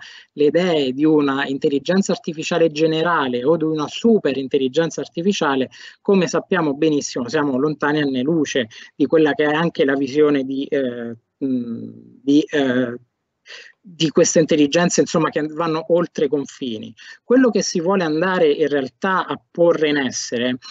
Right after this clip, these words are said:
è il fatto che, ehm, l'essere umano si sia sempre posto al centro, diciamo così, giustamente, della propria esistenza. Ma noi già abbiamo subito delle rotture con la centralità dell'essere.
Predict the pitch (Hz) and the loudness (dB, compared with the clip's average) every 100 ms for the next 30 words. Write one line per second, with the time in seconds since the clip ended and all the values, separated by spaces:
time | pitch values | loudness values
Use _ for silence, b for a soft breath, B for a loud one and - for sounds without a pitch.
0 | B B 190 190 220 220 220 - 139 190 | B B -2 -2 0 -2 0 2 2 2
1 | 175 156 - 139 131 120 120 117 117 - | 2 2 -2 -6 -4 -6 -6 -10 -12 -10
2 | 156 202 - 196 202 233 214 196 - 165 | -4 -2 2 4 4 4 2 0 -2 -2
3 | 135 208 190 139 - 127 - 135 113 - | 0 -2 -2 -2 -2 -2 0 -2 -4 -12
4 | - 113 113 b b 156 143 - - 151 | -8 -8 -10 b b -4 -4 -4 0 2
5 | 131 120 127 120 - _ _ 143 160 139 | 2 0 -2 -2 -4 _ _ -4 -4 0
6 | 151 147 123 131 - 147 170 180 156 135 | 0 0 -4 -8 -4 0 2 0 0 -2
7 | - B B 156 147 147 156 143 147 - | -4 B B 0 2 2 0 0 -2 -2
8 | 143 123 120 - 123 107 101 - 113 104 | -6 -8 -10 -8 -6 -6 -10 -12 -14 -14
9 | b b b 196 220 233 233 165 156 240 | b b b -2 4 6 6 4 0 0
10 | 254 - 156 151 170 190 196 180 - - | -2 -2 -4 0 0 2 2 0 -2 -6
11 | 139 175 254 143 139 120 135 135 139 131 | -2 4 4 4 -2 -2 -2 0 0 -2
12 | - - 185 175 175 160 - 147 147 143 | -4 0 2 4 4 2 2 4 4 2
13 | 143 139 143 - 143 147 160 139 143 139 | 0 0 -2 0 0 0 -2 -2 -2 -4
14 | 135 131 131 143 160 - - 120 110 104 | -4 -2 -2 0 -2 -4 -8 -6 -6 -8